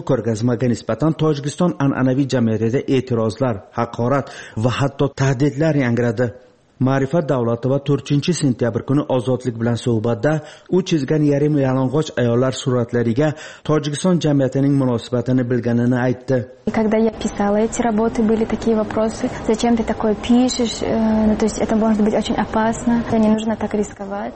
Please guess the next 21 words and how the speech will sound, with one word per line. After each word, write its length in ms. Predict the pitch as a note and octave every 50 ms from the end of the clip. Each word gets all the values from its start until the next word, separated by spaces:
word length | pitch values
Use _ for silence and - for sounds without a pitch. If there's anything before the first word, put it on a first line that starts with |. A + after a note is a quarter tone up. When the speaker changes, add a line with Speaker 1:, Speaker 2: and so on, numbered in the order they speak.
| - -
Speaker 1:
Ilk 200 | D#3 D#3 D3+ C#3
bor 160 | C#3 F3 F#3 F3+ -
internetda 640 | D#3 C3 A2+ - C3+ B2 A#2 A2+ A2 G#2 A2+ C#3+
chizgan 360 | C#3 - A#2 G#2+ G#2+ C3+ C#3+ C#3 C3+
rasmlarim 500 | B2+ A#2 - C3+ A#2+ A2+ A#2 B2 C3+ D3+
paydo 320 | C#3+ - B2 A2+ A2 A2+ C3 A#2 A#2
bo'lgandan 500 | A#2 A2+ A2 A#2 A2+ A2 G2+ A#2+ B2+ C#3 C#3 -
keyin 200 | E3+ E3+ E3+ D#3+ - - - - - _ _
tojik 360 | - C#3 C#3 C#3+ C3+ F3 E3 - - C#3
axloqiy 420 | C3 - - B2+ A#2+ A#2 A2+ D3+ D3+ - - -
qadriyatlarining 800 | C3 B2+ B2 B2+ B2 B2+ B2 A2 A2 A2+ A#2 A#2 B2 C#3+ D#3+ D3 A#2
himoyachilaridan 840 | C3 B2 A#2 A2+ A2+ A2+ A2 - A#2 A2 G#2+ A2+ G#2+ G#2+ G#2+ C#3 C#3 B2+ A2+
juda 180 | A#2 A2+ C3 B2+ -
ko'p 140 | D#3 D3 D3 C#3+ C3
noo'rin 440 | A#2+ A#2 - - G#2+ G#2+ A2+ A#2 A#2 - - C#3
gaplarni 480 | C#3+ C#3 - C#3+ D3 C#3+ C#3+ D3+ D#3+ C#3+ C#3
eshitdim. 420 | - - C3+ B2 - - C3+ B2 A#2 - - - - - -
Men 120 | C3+ D#3+ F3 - A#2+ C3
erkaklarning 600 | G#2+ - - G#2 - - G#2 A2 A2 A2+ C3+ C#3+ - - C3+
ayollarni 480 | B2+ B2 B2 B2 B2 B2 B2 C3+ D3 D3 C#3 - - - - -
haqoratlashlarini 1080 | C#3+ C#3+ - - D#3 D#3 D#3 D3+ C3+ C#3 D3+ D3 C3+ - D3+ D3 D3 D3 D#3 D#3+ E3+